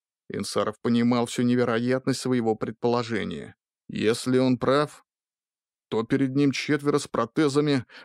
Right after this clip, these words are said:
вместо правых кистей. Безумная версия, если учитывать сроки, логику и здравый смысл. Но он должен проверить.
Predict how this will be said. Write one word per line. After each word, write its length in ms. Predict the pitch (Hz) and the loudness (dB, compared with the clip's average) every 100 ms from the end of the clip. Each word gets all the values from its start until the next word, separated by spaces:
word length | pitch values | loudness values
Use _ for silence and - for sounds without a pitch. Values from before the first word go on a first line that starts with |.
| - | -8
вместо 480 | 101 104 107 - 120 | -4 -2 -2 -2 -2
правых 480 | - 107 104 117 - | -2 -2 -2 -4 -6
кистей. 580 | 127 - - 98 78 - _ _ _ _ _ _ _ | -6 -6 -6 -8 -8 -14 _ _ _ _ _ _ _
Безумная 720 | - 120 127 156 170 170 160 156 | -8 -4 0 0 2 2 2 0
версия, 680 | 143 113 - - - - - - - | 2 0 -2 -10 -10 -12 -14 -20 -16
если 320 | - 98 - 107 | -10 -8 -4 -4
учитывать 480 | 107 123 117 117 | -2 -2 -2 -2
сроки, 720 | - - 127 151 147 156 147 135 _ _ - - | -2 -2 2 2 2 0 0 -2 _ _ -18 -8
логику 580 | 110 110 127 131 139 135 | 0 2 2 0 2 0
и 20 | |
здравый 460 | 117 120 107 107 | 0 -2 0 -2
смысл. 540 | 110 127 110 - - - _ _ _ _ _ - | -2 -2 -2 -4 -12 -18 _ _ _ _ _ -10
Но 340 | 76 104 101 - | -4 -4 -4 -2
он 280 | 120 127 143 | 0 2 2
должен 440 | 131 120 117 123 | 2 0 0 0
проверить. 720 | 120 123 120 110 110 - - | 0 -2 -2 -4 -8 -12 -16